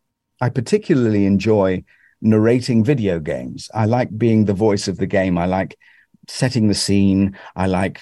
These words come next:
creating a bit of atmosphere and making the player feel that they're really immersed in this, in this thing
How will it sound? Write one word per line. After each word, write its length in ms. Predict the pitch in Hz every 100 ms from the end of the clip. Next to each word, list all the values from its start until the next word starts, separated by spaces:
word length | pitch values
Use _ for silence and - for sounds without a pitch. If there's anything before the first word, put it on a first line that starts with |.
| -
creating 460 | - 113 104 98 104
a 40 |
bit 160 | 98 98
of 100 | 95
atmosphere 760 | 87 - 92 - 95 92 87
and 220 | 87 90 - -
making 380 | - 107 104 104
the 80 | 95
player 400 | - 101 92 87
feel 400 | - 107 98 92
that 160 | 87
they're 180 | 101 95
really 480 | 95 101 104 95 95
immersed 640 | 92 101 104 85 - -
in 160 | 85 78
this, 280 | - - -
in 140 | 117 90
this 240 | 82 - -
thing 520 | - 104 76 67 57